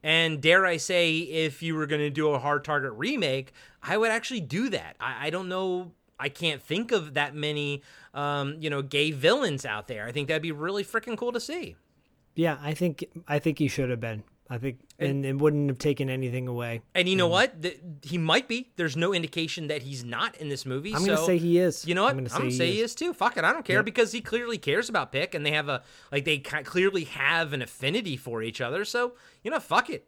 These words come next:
Speaker 1: I love that, man. That's awesome. That fucking rules. That makes the movie better, in my opinion.
Speaker 2: There's my three.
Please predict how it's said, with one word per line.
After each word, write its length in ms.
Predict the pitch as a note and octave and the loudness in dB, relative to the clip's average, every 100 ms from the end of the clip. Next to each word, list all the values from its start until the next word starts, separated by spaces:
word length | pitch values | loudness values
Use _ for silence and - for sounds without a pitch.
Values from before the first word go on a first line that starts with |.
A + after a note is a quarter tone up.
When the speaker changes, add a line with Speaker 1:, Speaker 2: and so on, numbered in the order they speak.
| - | -2
Speaker 1:
I 120 | E3 | 0
love 240 | A#3+ A3+ C#4+ | 4 4 4
that, 200 | C3 G#2+ | 0 0
man. 280 | C3 E3+ | -2 -2
That's 200 | C3+ F#3+ | -2 0
awesome. 420 | F3+ B3+ - G2 F#2 | 4 4 2 -6 -6
That 180 | G3+ | -6
fucking 340 | - G#3+ G#3 F3 | -4 -2 -2 -2
rules. 240 | C4+ D#3 | 0 0
That 160 | E3+ A3 | 0 -2
makes 200 | F#3 - | -4 -4
the 100 | G#3 | -4
movie 260 | G3 F#3+ G3 | -2 -4 -4
better, 360 | C#3 C#3+ B2+ | 0 2 2
in 80 | A#2 | -2
my 120 | G#2+ G#2 | -6 -10
opinion. 400 | A2 F#2+ F2+ F#2+ _ _ _ - | -10 -12 -14 -18 _ _ _ 2
Speaker 2:
There's 240 | C#3+ C#3 | 4 4
my 140 | D3+ D3 | 2 -2
three. 380 | C#3+ D3 C3+ | 2 2 2